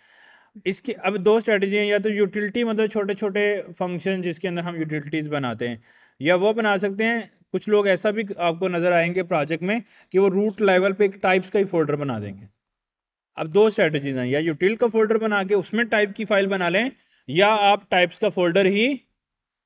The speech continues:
अलहदा बना लें, आपकी मर्जी है। अक्सर लोग इसको टाइप बोलते हैं, अक्सर लोग इसको इंटरफेसेस भी बोलते हैं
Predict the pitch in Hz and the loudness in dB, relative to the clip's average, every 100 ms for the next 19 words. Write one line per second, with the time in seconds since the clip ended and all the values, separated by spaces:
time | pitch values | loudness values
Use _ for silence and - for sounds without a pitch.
0 | _ _ _ - 180 190 202 190 165 139 | _ _ _ 2 4 4 4 2 0 0
1 | 160 175 175 170 202 160 120 117 104 107 | -2 -2 -2 -2 -2 -4 -4 -6 -8 -10
2 | _ _ _ _ 151 151 202 208 202 214 | _ _ _ _ -10 -2 2 2 0 -2
3 | 185 180 185 196 202 190 196 190 175 196 | 0 2 2 2 0 0 -2 -2 -4 -4
4 | 180 180 170 - 180 165 160 170 170 170 | -2 -2 -4 -6 -8 -6 -8 -6 -4 -4
5 | - 151 147 139 123 107 104 107 | -6 -8 -6 -4 -4 -4 -8 -14